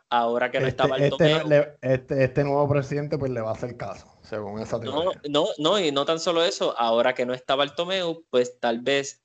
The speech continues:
Speaker 1: ahora tiene la vía más libre <laughs> para decidir su, si quedarse o no, pero, vuelvo y te digo, si estando Bartomeu, él le decía a Barto, "Barto, me quiero ir,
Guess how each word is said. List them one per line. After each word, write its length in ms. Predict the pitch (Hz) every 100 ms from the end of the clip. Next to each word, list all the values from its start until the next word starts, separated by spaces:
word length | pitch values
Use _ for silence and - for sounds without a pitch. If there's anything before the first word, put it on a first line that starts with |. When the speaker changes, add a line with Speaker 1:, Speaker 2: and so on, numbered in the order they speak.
| _
Speaker 1:
ahora 400 | 117 113 113 120
tiene 200 | 127 131
la 180 | 135 127
vía 280 | 123 131 131
más 200 | 127 139
libre 560 | 147 165 131 139 - _ _ _ _ _ _ -
<laughs> 160 | -
para 400 | 156 131 120 110 - _ _
decidir 640 | 123 123 120 123 120 147 147
su, 360 | - - 127 -
si 260 | - 123
quedarse 480 | 123 117 117 120 151
o 60 | 147
no, 200 | 170 170
pero, 440 | 156 143 147 - _ _ _ _
vuelvo 260 | - 117 127
y 40 |
te 120 | 151
digo, 500 | 170 190 131 - - _ _ _ _ _ -
si 260 | - 135
estando 600 | 127 127 - 131 131 151
Bartomeu, 720 | 156 151 147 147 156 147 123 -
él 200 | 131 139
le 80 | 143
decía 380 | 139 - 151
a 20 | 139
Barto, 480 | 139 131 131 123 -
"Barto, 520 | 139 147 156 127 -
me 240 | 120 120
quiero 340 | 120 131 143 143
ir, 340 | 147 117 -